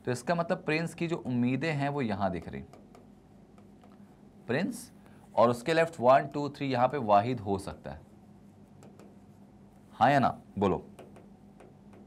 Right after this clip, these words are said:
ठीक है, ये वाहिद ऐसे हो सकता है बेटा, वाहिद अभी मुझे कंफर्म नहीं है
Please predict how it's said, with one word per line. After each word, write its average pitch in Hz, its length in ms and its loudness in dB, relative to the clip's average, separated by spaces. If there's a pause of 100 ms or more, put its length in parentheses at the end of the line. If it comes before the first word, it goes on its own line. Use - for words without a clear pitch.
(1400)
ठीक 117 140 -6
है, 151 120 -8 (140)
ये 113 100 -2
वाहिद 85 440 -2 (3000)
ऐसे 113 220 0
हो 147 120 2
सकता 151 220 2
है 151 60 6
बेटा, 156 160 4
वाहिद 147 340 6 (1700)
अभी 139 120 10
मुझे 175 180 6
कंफर्म 165 400 6
नहीं 139 160 2
है 82 120 -6